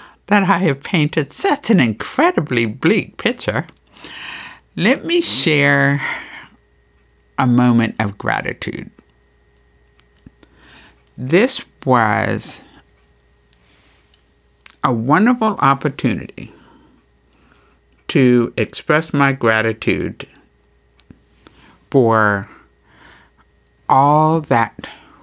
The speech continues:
we already had and all that we would discover that we could use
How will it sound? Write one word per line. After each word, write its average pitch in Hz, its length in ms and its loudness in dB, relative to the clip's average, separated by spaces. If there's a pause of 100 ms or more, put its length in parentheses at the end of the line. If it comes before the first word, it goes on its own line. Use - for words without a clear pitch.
we 127 280 2
already 120 400 2
had 95 380 -6 (1000)
and 110 500 0
all 123 340 4
that 117 480 -2 (840)
we 131 200 4
would 120 240 2
discover 117 800 0 (180)
that - 200 -2
we 110 120 0
could 98 280 -4
use 123 640 0